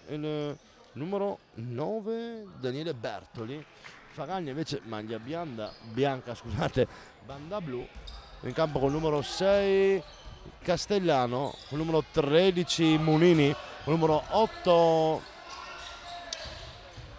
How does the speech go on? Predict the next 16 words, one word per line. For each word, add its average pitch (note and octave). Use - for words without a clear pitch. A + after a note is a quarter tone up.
De D3+
Simon, E3
scusate E3
il D3+
lapsus, D3+
un E3
attimino, D#3+
numero D3+
dieci, E3
Campanotto, F3
numero E3
venti, F#3
Boaro, E3+
arbitri E3+
Carbonera E3+
e E3